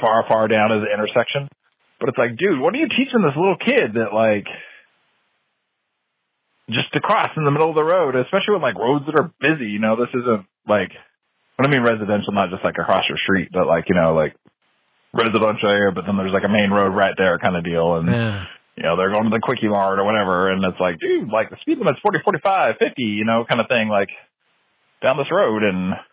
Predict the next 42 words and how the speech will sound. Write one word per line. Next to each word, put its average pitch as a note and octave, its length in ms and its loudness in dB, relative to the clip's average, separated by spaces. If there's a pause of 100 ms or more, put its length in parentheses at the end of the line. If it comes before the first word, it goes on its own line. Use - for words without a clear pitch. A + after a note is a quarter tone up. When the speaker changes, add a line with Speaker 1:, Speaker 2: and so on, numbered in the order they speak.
(1300)
Speaker 1:
like, - 160 0
little B2 200 2
kid, A#2+ 380 0
and, F#2 440 -2
like, F2+ 260 -2 (100)
what, A2 320 -2
what B2+ 120 0
are C#3+ 40 -4
they D3+ 100 0
gonna D#3 180 0
do D#3+ 100 2
when D#3+ 100 0
you're C#3+ 100 0
not C#3+ 220 0
looking, G#2+ 280 0
you G2+ 100 -2
know, A2 420 0
sort G#2+ 140 0
of F#2+ 100 0
deal, F2+ 320 0
like, F2 180 0 (1400)
yeah. F2 240 0 (800)
Just - 160 -14
kinda - 180 -2
like, - 160 -6
man. F#2 240 2 (1000)
Speaker 2:
They're A#2 120 2
Speaker 1:
Like, A#2+ 100 -4
Speaker 2:
crazy B3 480 -2
Speaker 1:
teach A#3+ 100 -2
them F#3 80 0
Speaker 2:
out D3+ 100 -2
Speaker 1:
to - 60 -6
Speaker 2:
there, - 100 -2
Speaker 1:
use B2+ 120 -2
the A#2+ 60 -2
Speaker 2:
man. G2+ 80 -4
Speaker 1:
intersection. F2 460 -4 (220)
Anywho. F2 340 -2 (500)
All D#3 80 2
right, C3 180 2 (120)
well. B2 200 2